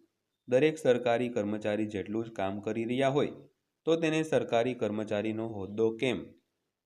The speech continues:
નહીં અને પગાર વધારો પણ વ્યવસ્થિત રીતે આપવો, કારણ કે ખૂબ સરસ એવી કામગીરી કરતા હોય છે, તો જેથી તેમને યોગ્ય માનદ વેતન છે તે મળતું રહે.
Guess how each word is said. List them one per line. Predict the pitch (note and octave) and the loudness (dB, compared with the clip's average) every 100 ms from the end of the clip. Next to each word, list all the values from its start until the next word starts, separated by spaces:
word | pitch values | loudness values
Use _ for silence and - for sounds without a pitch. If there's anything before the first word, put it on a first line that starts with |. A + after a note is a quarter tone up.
| _ | _
નહીં | A#2+ C3 E3 E3 | -4 -2 0 0
અને | D3 D#3 D#3 - A#2 A#2+ - | 0 0 -2 -6 -10 -8 -4
પગાર | A#2 B2 B2 | 2 4 4
વધારો | A#2 A#2 A#2+ B2 | 0 0 0 -2
પણ | B2 B2 A#2+ | -2 -4 -2
વ્યવસ્થિત | G2 G2+ - A2+ | -2 -4 -6 -8
રીતે | A2+ A2+ A#2 | -6 -6 -4
આપવો, | A2 A2+ B2+ | -6 -6 -10
કારણ | B2+ F#2+ G2+ G#2 | -6 -4 -4 -6
કે | D#2 - _ _ _ _ _ _ - | -10 -14 _ _ _ _ _ _ -6
ખૂબ | D#3 | -6
સરસ | D3+ C#3+ C#3 C#3 | -2 0 0 0
એવી | C3+ | -4
કામગીરી | C3+ G#2+ G#2 G#2+ A2+ A#2 | -2 -4 -2 -2 -2 -2
કરતા | G2 - A2 | -4 -4 -2
હોય | A#2 C3+ | 0 0
છે, | C3+ D#3 D#3+ D#3+ - _ _ _ _ | -2 0 0 -2 -14 _ _ _ _
તો | D#3 D#3 | 2 2
જેથી | C3+ C3 C3 | 2 -2 -4
તેમને | C3 C3+ C3+ | -4 -2 -2
યોગ્ય | A#2 G#2+ A2 F#2 - - - | -2 -4 -4 -6 -6 -14 -10
માનદ | G#2 G2+ A#2+ A#2+ | -4 -4 -4 -4
વેતન | A2 G#2 G#2+ A2 | -4 -4 -6 -6
છે | F#2+ | -8
તે | E2+ B2 - | -6 -8 -10
મળતું | G2+ F#2+ F2 F2+ F2 | -10 -8 -8 -8 -6
રહે. | E2 E2 | -6 -10